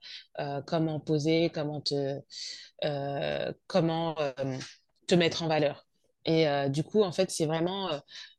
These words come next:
euh, un process, euh, d'apprentissage.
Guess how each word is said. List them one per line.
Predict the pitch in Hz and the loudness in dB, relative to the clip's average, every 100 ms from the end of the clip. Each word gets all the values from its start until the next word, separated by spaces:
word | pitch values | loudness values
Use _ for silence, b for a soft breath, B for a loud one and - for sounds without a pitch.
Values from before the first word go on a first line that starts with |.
| - | -4
euh, | 147 147 143 139 139 135 139 151 - | -2 -2 -2 -2 -2 -4 -4 -8 -6
un | 160 | -6
process, | - 180 - 175 175 - | 0 0 4 4 4 2
euh, | 151 147 | 2 2
d'apprentissage. | 160 - 160 - 151 160 180 190 | 0 -2 -8 -6 -4 0 2 0